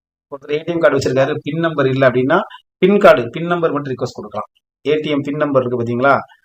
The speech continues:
அந்த பின் நம்பர் ரிக்வெஸ்ட் கொடுக்கலாம். அதுக்கப்புறம் பி எல் ஐ ஆர் பி ரினிவல் பிரீமியம் பே பண்ண முடியும். இங்க டிரான்சாக்ஷன்ல பாத்தீங்கன்னா, பி எல் ஐ ஆர் பி ரினிவல் பிரீமியம் பே பண்ணலாம் மொபைல் பேங்கிங் மூலமா. நியூ பிரீமியம் கிடையாது,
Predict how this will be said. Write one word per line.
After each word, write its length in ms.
அந்த 160
பின் 240
நம்பர் 320
ரிக்வெஸ்ட் 320
கொடுக்கலாம். 380
அதுக்கப்புறம் 360
பி 160
எல் 160
ஐ 20
ஆர் 100
பி 80
ரினிவல் 280
பிரீமியம் 240
பே 80
பண்ண 160
முடியும். 240
இங்க 240
டிரான்சாக்ஷன்ல 600
பாத்தீங்கன்னா, 400
பி 120
எல் 140
ஐ 80
ஆர் 200
பி 80
ரினிவல் 320
பிரீமியம் 340
பே 100
பண்ணலாம் 360
மொபைல் 240
பேங்கிங் 320
மூலமா. 280
நியூ 120
பிரீமியம் 320
கிடையாது, 260